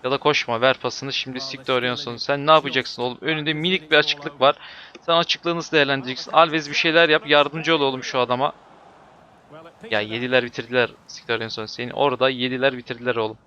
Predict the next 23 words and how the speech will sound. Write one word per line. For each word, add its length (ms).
Çok 280
güzel. 200
Hatayı 600
mecbur 480
bıraktık 440
resmen 340
rakibi. 440
Alves'i 400
gör. 160
Alves 440
döndür. 280
Alves 520
beraberlik 720
golü. 680
Alves, 640
Alves, 560
Alves. 800
Gerçekten, 840
gerçekten 680
kurtarıcımızsın 960
Alves. 480
Aferin 520
oğlum. 360